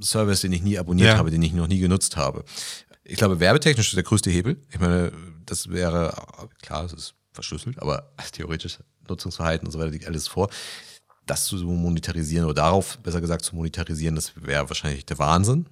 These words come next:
Speaker 1: ähm, für, für Meta, einfach monetär gedacht. Würde auch wahrscheinlich enorm viele Werbetreibende geben, die das nutzen wollen würden. Ähm,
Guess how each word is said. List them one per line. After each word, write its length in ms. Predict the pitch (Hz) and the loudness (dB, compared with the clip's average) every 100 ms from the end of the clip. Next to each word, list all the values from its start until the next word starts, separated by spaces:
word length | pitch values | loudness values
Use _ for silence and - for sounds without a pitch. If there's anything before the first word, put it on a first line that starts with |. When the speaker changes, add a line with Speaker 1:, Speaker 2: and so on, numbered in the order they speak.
| - | -8
Speaker 1:
ähm, 340 | 92 87 87 | -2 0 0
für, 280 | 87 92 87 | -2 -2 -2
für 140 | 82 87 | -2 0
Meta, 340 | 98 120 127 | 0 0 -2
einfach 220 | - - | -4 -2
monetär 340 | 82 78 - 92 | -2 0 0 0
gedacht. 340 | 123 - - - - - - - _ _ _ - - | 0 -2 -4 -16 -16 -16 -18 -20 _ _ _ -14 -8
Würde 280 | 80 82 | -4 -2
auch 180 | 78 76 | -2 -4
wahrscheinlich 300 | - 82 82 | -8 -8 -4
enorm 200 | 85 82 | 0 2
viele 200 | 90 87 | 2 2
Werbetreibende 500 | 80 82 104 87 85 | 4 2 2 2 2
geben, 300 | 82 87 85 | 2 2 2
die 100 | 82 | 2
das 300 | 80 78 - | -2 -4 -2
nutzen 340 | 98 - 110 101 | -4 -2 0 2
wollen 300 | 107 110 104 | 4 4 2
würden. 340 | 117 120 151 - - - - | 2 2 0 -4 -16 -18 -8
Ähm, 440 | 90 85 85 80 | -2 0 2 0